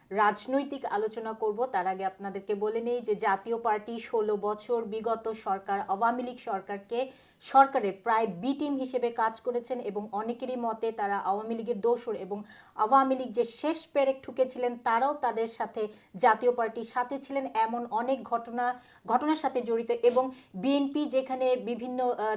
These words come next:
তিনবারের নির্বাচনে অংশগ্রহণ করেনি, কিন্তু জাতীয় পার্টি, আহ, করবে না বলেও আবার তারা জাতীয় পার্টি, আহ, নির্বাচনে অংশগ্রহণ করেছে এবং, আহ, তারা বিভিন্ন সময় প্রতিদ্বন্দ্বী হিসেবে, আহ, কাজ করেছে।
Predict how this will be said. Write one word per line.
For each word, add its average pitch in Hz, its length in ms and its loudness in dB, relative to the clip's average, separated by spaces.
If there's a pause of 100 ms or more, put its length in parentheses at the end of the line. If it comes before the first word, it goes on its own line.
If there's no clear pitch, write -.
তিনবারের 269 400 4
নির্বাচনে 247 500 0
অংশগ্রহণ 254 400 -2
করেনি, 208 400 -2
কিন্তু 208 200 -4
জাতীয় 220 400 2
পার্টি, 247 440 0 (240)
আহ, 220 160 2 (120)
করবে 302 400 4
না 294 320 6
বলেও 262 380 6
আবার 247 340 4
তারা 262 140 0
জাতীয় 247 380 0
পার্টি, 240 560 -2 (200)
আহ, 214 300 6
নির্বাচনে 269 560 6
অংশগ্রহণ 269 500 0
করেছে 294 580 -2
এবং, 247 560 4 (280)
আহ, 214 300 6
তারা 226 400 4 (220)
বিভিন্ন 277 380 2
সময় 269 300 4
প্রতিদ্বন্দ্বী 285 640 0
হিসেবে, 277 680 4
আহ, 240 120 2
কাজ 254 340 4
করেছে। 277 560 -2